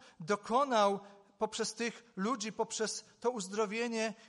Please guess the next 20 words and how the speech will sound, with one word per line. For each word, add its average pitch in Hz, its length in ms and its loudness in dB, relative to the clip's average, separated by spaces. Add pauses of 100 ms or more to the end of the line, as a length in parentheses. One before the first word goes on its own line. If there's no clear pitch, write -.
które 226 240 0
jednocześnie 226 760 -2
sprawiło 233 640 -2
jeszcze 233 320 -6
większą 196 580 -4
rzecz, 185 320 -2
ważniejszą, 190 680 -4 (400)
a 175 80 0
mianowicie 196 520 -2 (120)
oni 233 340 6
nagle 202 500 4
mieli 208 360 -2
dostęp 220 840 0 (1200)
do 143 120 -6
Boga. 120 360 -8 (2500)
Mogli 226 340 2
nagle 226 340 2
wejść 208 240 0
do 226 100 -4
świątyni, 226 600 -6